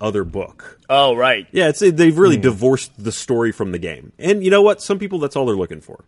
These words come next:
Speaker 1: So, you know, if you like the game, I'm still gonna continue playing it. I think I'm gonna finish it because it is actually interesting enough to do that. Uh, but, uh, yeah, it's not what I would say is a good
Speaker 2: You know, in
Speaker 1: uh,
Speaker 2: writing Red versus Blue, it's why we make points in the story where it seems like a lot of things get wrapped up and a lot of stuff begins, 'cause it gives people, like, a jumping on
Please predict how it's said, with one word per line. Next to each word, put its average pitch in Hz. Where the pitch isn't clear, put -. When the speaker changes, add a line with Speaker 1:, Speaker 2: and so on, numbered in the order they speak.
Speaker 1:
So, 151
you 147
know, 135
if 127
you 139
like 160
the 151
game, 127
I'm 196
still 233
gonna 170
continue 131
playing 117
it. -
I 95
think 123
I'm 117
gonna 113
finish 143
it 101
because 110
it 104
is 101
actually 95
interesting 104
enough 85
to 92
do 104
that. 85
Uh, 87
but, 90
uh, 87
yeah, 90
it's -
not 123
what 101
I 90
would 87
say 87
is 85
a -
good 82
Speaker 2:
You 185
know, 262
in 220
Speaker 1:
uh, 175
Speaker 2:
writing 190
Red 160
versus 151
Blue, 143
it's 139
why 139
we 139
make 123
points 143
in 131
the 120
story 127
where 117
it 98
seems 143
like 123
a 117
lot 123
of 123
things 143
get 120
wrapped 117
up 139
and 127
a -
lot 110
of 120
stuff 120
begins, 117
'cause 131
it 127
gives 139
people, 143
like, 127
a 127
jumping 127
on 131